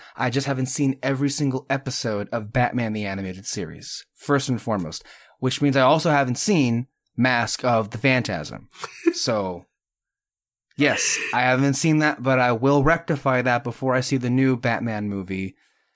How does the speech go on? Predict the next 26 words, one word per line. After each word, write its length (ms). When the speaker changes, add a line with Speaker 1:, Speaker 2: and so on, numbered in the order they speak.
Speaker 1:
um, 520
because 680
it, 160
it, 220
it's, 260
I 140
would 160
say, 640
pretty 240
high 240
praise 400
that 140
several 360
people 560
are 140
calling 580
Mask 460
of 60
the 80
Phantasm 840
the 160
best 640
Batman 500
movie 360
ever 240
made. 380